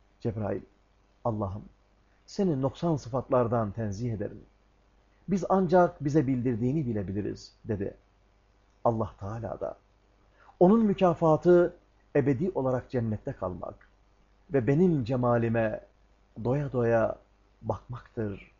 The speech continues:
buyurdu. İbn Mesud'dan Allah Resulü buyurdu ki,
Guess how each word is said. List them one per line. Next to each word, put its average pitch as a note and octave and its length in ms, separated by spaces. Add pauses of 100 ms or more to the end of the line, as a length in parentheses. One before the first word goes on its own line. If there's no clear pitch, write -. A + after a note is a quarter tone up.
buyurdu. G2+ 440 (2000)
İbn G#3 200
Mesud'dan A#2 640 (880)
Allah C#3 340
Resulü A2 420
buyurdu G2+ 300
ki, - 220